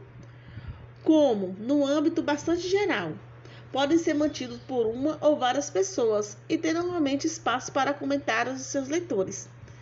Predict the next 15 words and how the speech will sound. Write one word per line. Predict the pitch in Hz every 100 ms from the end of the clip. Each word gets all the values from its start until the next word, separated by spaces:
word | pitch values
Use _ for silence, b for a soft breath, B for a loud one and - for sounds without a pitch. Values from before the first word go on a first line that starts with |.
| B B B B B
Lembrando | 269 330 269 262 294 330
que, | 269 196
para | - 220 233
ter | 233
acesso | 226 - 240 311 - 254
à |
mídia | 208 202 196
digital, | 180 - - 175 - 196 277 - - - B B B -
temos | 262 294 330
que | 320
fazer | 277 254 240
uso | 247 285 277
das | 285 -
ferramentas | - 285 269 240 269 294
tecnológicas, | 302 311 349 320 226 214 - 196